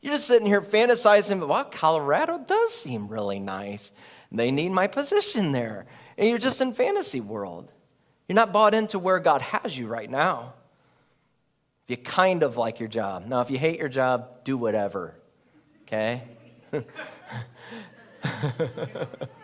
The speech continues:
Go get another job, whatever.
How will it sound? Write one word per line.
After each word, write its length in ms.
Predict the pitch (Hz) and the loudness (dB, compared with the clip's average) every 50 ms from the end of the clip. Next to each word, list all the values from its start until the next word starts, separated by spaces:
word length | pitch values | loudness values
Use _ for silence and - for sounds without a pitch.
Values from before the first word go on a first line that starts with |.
| - - - - - - - - - _ _ _ _ - _ _ _ _ _ - _ _ _ _ _ _ - _ _ _ _ | -20 -20 -20 -18 -18 -18 -18 -20 -20 _ _ _ _ -20 _ _ _ _ _ -20 _ _ _ _ _ _ -20 _ _ _ _
Go 120 | - 151 156 | 0 0 2
get 180 | 147 151 143 | 2 0 0
another 280 | 139 127 120 113 117 113 | 0 0 0 0 -2 -2
job, 360 | 95 - 104 101 - - - | -2 -4 -4 -4 -4 -6 -8
whatever. 440 | - - - - 50 50 50 50 | -8 -8 -6 -6 -6 -8 -8 -12